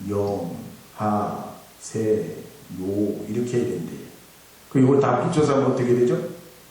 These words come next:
안녕하세요. 반갑습니다.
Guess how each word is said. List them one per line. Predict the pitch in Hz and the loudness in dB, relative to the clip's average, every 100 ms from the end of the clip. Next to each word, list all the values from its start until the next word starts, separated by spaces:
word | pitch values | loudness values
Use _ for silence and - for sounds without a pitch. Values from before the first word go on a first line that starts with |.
| - - - | -20 -20 -14
안녕하세요. | 78 90 92 98 127 139 139 - - - - - - - - - - | -8 -4 -4 -2 -2 -2 -2 -4 -10 -18 -20 -20 -20 -20 -20 -20 -16
반갑습니다. | - 92 90 90 107 104 113 - | -10 -8 -6 -6 -6 -4 -2 -4